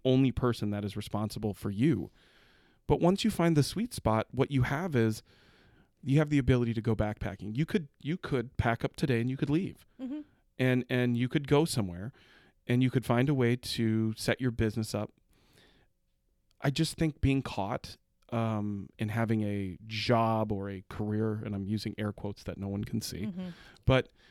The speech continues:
Speaker 1: when you have something like that, you believe that you have accomplished something, and yet you get to forty-five, fifty-five, sixty-five years
Speaker 2: Are you
Speaker 1: old.
Speaker 2: sixty-five?
Speaker 1: S-, yes,
Speaker 2: You
Speaker 1: I mean,
Speaker 2: ageless <laughs> vampire.
Speaker 1: That's it. Ladies and gentlemen, I am sixty. No,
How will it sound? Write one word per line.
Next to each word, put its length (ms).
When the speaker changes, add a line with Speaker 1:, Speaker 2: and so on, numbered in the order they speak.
Speaker 1:
when 140
you 100
have 280
something 360
like 220
that, 380
you 160
believe 440
that 240
you 560
have 400
accomplished 640
something, 400
and 140
yet 180
you 100
get 180
to 220
forty-five, 1080
fifty-five, 920
sixty-five 640
years 160
Speaker 2:
Are 40
you 60
Speaker 1:
old. 200
Speaker 2:
sixty-five? 640
Speaker 1:
S-, 280
yes, 340
Speaker 2:
You 60
Speaker 1:
I 40
mean, 100
Speaker 2:
ageless 240
<laughs> 280
vampire. 420
Speaker 1:
That's 280
it. 220
Ladies 280
and 100
gentlemen, 360
I 120
am 100
sixty. 300
No, 200